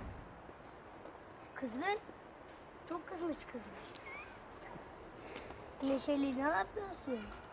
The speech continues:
Sizin kafanızda ne dökülmüş? Hmm.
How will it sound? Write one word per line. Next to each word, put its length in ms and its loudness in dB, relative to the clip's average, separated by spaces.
Sizin 240 2
kafanızda 540 6
ne 180 6
dökülmüş? 600 0
Hmm. 380 12